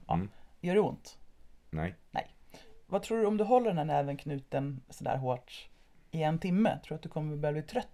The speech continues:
Speaker 1: då?
Speaker 2: Ja, du börjar bli trött.
Speaker 1: Om du håller den här näven knuten i ett dygn, två dygn,
Speaker 2: Nej,
Speaker 1: tre
Speaker 2: det är
Speaker 1: dygn,
Speaker 2: omöjligt. Alltså,
Speaker 1: en
Speaker 2: det ska
Speaker 1: vecka.
Speaker 2: Nej, det är fruktansvärt.
Speaker 1: Det är klart det skulle göra ont när du
Speaker 2: Såklart.
Speaker 1: då skulle försöka röra handen och
Speaker 2: Ja, och när jag ska försöka
Speaker 1: använda
Speaker 2: räta
Speaker 1: den.
Speaker 2: ut den, då kommer jag vara sjukt stel.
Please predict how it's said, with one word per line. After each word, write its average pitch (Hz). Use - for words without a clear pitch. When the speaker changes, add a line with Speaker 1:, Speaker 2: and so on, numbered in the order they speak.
Speaker 1:
då? -
Speaker 2:
Ja, 76
du 85
börjar 78
bli 64
trött. -
Speaker 1:
Om 170
du 170
håller 214
den 180
här 160
näven 156
knuten 170
i -
ett 214
dygn, 135
två -
dygn, 135
Speaker 2:
Nej, 139
Speaker 1:
tre 170
Speaker 2:
det 170
är 160
Speaker 1:
dygn, 131
Speaker 2:
omöjligt. 76
Alltså, 85
Speaker 1:
en 71
Speaker 2:
det 156
ska 139
Speaker 1:
vecka. -
Speaker 2:
Nej, 80
det 78
är -
fruktansvärt. -
Speaker 1:
Det 202
är -
klart 196
det 160
skulle 135
göra 135
ont -
när 151
du 151
Speaker 2:
Såklart. 143
Speaker 1:
då 135
skulle 127
försöka 135
röra 143
handen 120
och 113
Speaker 2:
Ja, 76
och 80
när 82
jag 80
ska 87
försöka 82
Speaker 1:
använda 156
Speaker 2:
räta 139
Speaker 1:
den. 107
Speaker 2:
ut 117
den, 76
då 82
kommer 80
jag 73
vara 71
sjukt 82
stel. 160